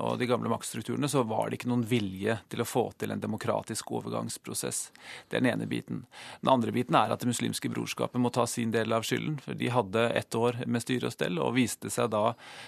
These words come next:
i denne situasjonen ut av stand til å styre, og oppfattes jo av mange i Egypt,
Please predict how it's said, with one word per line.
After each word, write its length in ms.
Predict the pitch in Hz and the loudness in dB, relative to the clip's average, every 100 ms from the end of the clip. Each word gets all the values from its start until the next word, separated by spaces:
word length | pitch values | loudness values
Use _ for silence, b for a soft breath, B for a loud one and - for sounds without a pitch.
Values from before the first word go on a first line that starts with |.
| B | B
i 140 | 127 | 6
denne 260 | 127 127 107 | 8 8 6
situasjonen 680 | 127 123 127 - 120 147 143 | 2 0 0 0 0 0 0
ut 160 | 117 | 2
av 80 | 117 | 0
stand 380 | - 113 107 110 | 2 0 0 -4
til 220 | 113 104 | -4 0
å 280 | 110 113 117 - | 2 2 0 -2
styre, 320 | - 120 160 | 0 0 4
og 320 | 165 120 - 113 | 6 6 4 0
oppfattes 500 | - - 110 120 - | 0 0 0 -2 2
jo 140 | 131 123 | 2 2
av 300 | 107 113 117 | 6 6 8
mange 260 | 127 107 110 | 4 4 0
i 80 | |
Egypt, 320 | 120 143 - | 0 -2 -6